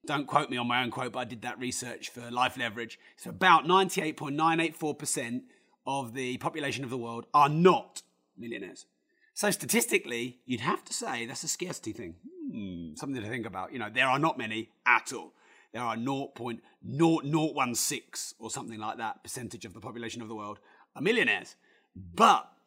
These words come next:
numerically, there are millions of millionaires. 'Cause nought point nought nought one four or whatever it is, it's in my book, Life Leverage, the exact percentage. I should know, really, shouldn't I? <laughs> Whatever the exact percentage is,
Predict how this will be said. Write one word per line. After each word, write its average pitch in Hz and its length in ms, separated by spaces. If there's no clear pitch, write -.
numerically, 143 880
there 156 240
are 123 260
millions 160 880
of 196 80
millionaires. 135 580
'Cause 147 200
nought 175 240
point 147 260
nought 160 500
nought 147 300
one 139 220
four 127 360
or 104 80
whatever 120 440
it 113 80
is, 120 200
it's 120 140
in 131 60
my 123 80
book, 120 200
Life 117 200
Leverage, 107 260
the 113 100
exact 110 380
percentage. 113 480
I - 60
should - 240
know, 151 120
really, 113 220
shouldn't 143 280
I? 147 360
<laughs> - 220
Whatever 196 340
the 175 160
exact 123 720
percentage 135 500
is, 139 400